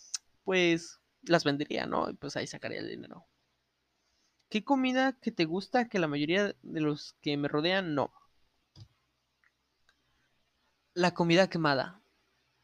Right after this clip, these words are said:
Así como lo oyes. Las tortillas quemadas, la masa quemada, las salchichas quemadas. Todo lo que esté quemado me encanta, güey.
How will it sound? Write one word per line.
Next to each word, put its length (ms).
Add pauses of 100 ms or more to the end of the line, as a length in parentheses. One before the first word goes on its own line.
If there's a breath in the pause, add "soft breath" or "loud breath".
(200)
Así 240
como 220
lo 100
oyes. 460 (580)
Las 240
tortillas 560
quemadas, 760
la 120
masa 240
quemada, 540
las 140
salchichas 400
quemadas. 360
Todo 220
lo 80
que 80
esté 160
quemado 480
me 180
encanta, 640
güey. 240